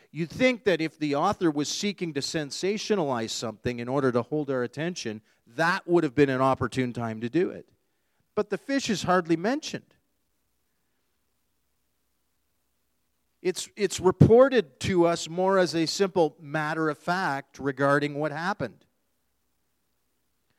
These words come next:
So, in that light, perhaps we ought not to be distracted from the message of Jonah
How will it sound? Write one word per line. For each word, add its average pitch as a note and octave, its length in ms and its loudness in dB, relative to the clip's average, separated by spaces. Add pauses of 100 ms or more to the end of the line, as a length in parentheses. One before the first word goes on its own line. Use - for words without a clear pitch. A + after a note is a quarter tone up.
(280)
So, G3 380 0 (1600)
in F#3 160 -8
that A#3+ 300 -8
light, D3+ 320 -2
perhaps F#3+ 540 -6
we D#3+ 180 -4
ought D#3+ 240 -4
not D3 420 -10
to C3 100 -12
be B2+ 200 -8
distracted A#2+ 680 -10
from A2+ 260 -8
the G#2+ 80 -10
message A2 500 -12
of F#2+ 160 -10
Jonah F#2+ 420 -10